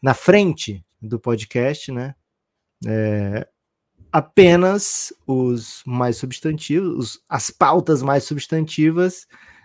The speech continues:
Na ausência de um volume considerado de pautas substantivas, a gente traz um top dois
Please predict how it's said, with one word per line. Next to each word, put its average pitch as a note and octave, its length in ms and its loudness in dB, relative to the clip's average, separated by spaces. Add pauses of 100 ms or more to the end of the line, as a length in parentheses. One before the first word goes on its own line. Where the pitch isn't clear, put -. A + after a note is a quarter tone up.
Na C3 100 0
ausência C3 480 0
de A#2+ 100 -6
um B2 160 -2
volume A#2 560 0
considerado A2+ 600 -2
de A2+ 120 -2
pautas A2 380 -2
substantivas, D#3 580 -6
a F3+ 60 -4
gente F3+ 220 -6
traz E3 180 0
um E3 60 -2
top D#3+ 260 -6
dois C3 420 -2